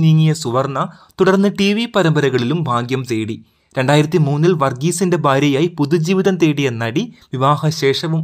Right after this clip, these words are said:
അഭിനയം തുടർന്നു. അവിചാരിതം എന്ന ടി വി പരമ്പര, കാളവർക്കിയിൽ ജഗതിയുടെ നായികാ വേഷം, ദി ടൈഗറിലെ സുബൈദ, നെരറിയാൻ സി ബി ഐയിലെ മായ, ചന്ദ്രമുഖിയിലെ സ്വർണ. സുവർണയുടെ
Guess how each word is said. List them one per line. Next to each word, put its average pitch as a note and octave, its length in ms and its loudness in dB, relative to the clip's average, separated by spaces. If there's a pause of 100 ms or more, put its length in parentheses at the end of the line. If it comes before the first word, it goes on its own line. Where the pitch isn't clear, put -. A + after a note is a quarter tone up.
(160)
അഭിനയം B2 440 -6
തുടർന്നു. G#2+ 340 -6 (540)
അവിചാരിതം D#3+ 680 0
എന്ന D#3+ 120 0 (120)
ടി C3 160 -6
വി D#3 180 -2
പരമ്പര, A2+ 340 -4 (520)
കാളവർക്കിയിൽ D#3 680 0
ജഗതിയുടെ D3 440 2 (120)
നായികാ C#3 420 0
വേഷം, A2 360 -4 (600)
ദി D3 140 2 (100)
ടൈഗറിലെ D3 560 0
സുബൈദ, B2 400 -4 (460)
നെരറിയാൻ D3+ 520 2
സി D3 160 0
ബി D3 180 0
ഐയിലെ C#3 240 0 (140)
മായ, B2+ 320 -2 (340)
ചന്ദ്രമുഖിയിലെ C#3 800 0
സ്വർണ. A#2+ 280 -2 (440)
സുവർണയുടെ G3+ 500 2